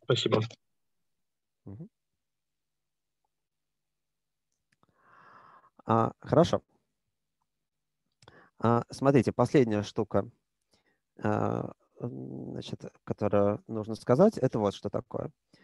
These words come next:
Speaker 2: А, вот у нас была такая функция, которая называется экспонентой. Я хочу найти экспоненту комплексного числа.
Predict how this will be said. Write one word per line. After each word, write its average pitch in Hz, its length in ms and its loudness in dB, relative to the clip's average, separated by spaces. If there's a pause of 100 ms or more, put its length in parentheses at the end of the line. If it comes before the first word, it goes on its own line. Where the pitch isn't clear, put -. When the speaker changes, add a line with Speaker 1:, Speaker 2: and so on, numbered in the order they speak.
(520)
Speaker 2:
А, 113 200 2
вот 117 160 -2
у 151 40 0
нас 135 100 2
была 156 140 6
такая 143 220 2
функция, 202 360 0
которая 147 240 -2
называется 135 340 2
экспонентой. 117 600 -4 (1500)
Я 131 100 4
хочу 151 220 -2
найти 135 320 4
экспоненту 131 720 0
комплексного 123 460 -2
числа. - 360 -8